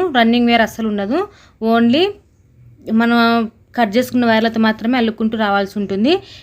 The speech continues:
ఇక్కడ వచ్చేసి నేను ఇప్పుడు ఏ విధంగా జాయింటింగ్ చేస్తున్నానో చూడండి. ఫస్ట్ వైర్ వచ్చేసి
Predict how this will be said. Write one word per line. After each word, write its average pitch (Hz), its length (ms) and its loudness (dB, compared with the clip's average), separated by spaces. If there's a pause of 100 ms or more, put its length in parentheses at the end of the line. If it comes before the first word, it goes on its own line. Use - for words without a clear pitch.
(140)
ఇక్కడ 254 200 2
వచ్చేసి 254 340 2
నేను 247 140 2
ఇప్పుడు 233 220 -2
ఏ - 100 4
విధంగా 233 260 2
జాయింటింగ్ 220 320 0
చేస్తున్నానో 214 440 -4
చూడండి. 208 360 -2
ఫస్ట్ 233 280 -4
వైర్ 226 160 2
వచ్చేసి 214 260 -8